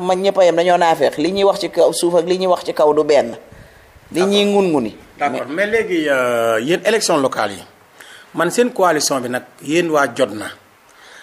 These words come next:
Speaker 2: ak, euh, yéen waa C R D, ñoom Abdoul Mbaye.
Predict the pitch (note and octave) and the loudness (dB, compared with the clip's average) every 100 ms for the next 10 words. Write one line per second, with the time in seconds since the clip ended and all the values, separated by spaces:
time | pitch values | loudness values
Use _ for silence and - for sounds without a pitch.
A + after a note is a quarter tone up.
0 | - - C#3+ C3+ D3+ C3+ C3 C3 B2+ B2 | -20 -10 -6 -4 0 2 2 2 2 2
1 | A#2+ A#2 A2+ C#3+ F3 D#3+ C#3+ - C#3 A#2+ | 2 0 0 0 0 0 0 0 0 0
2 | G#2+ A2 B2 C#3 C3+ C3 A#2+ A2 G#2+ F2 | -2 -4 -4 -4 -4 -6 -6 -6 -6 -6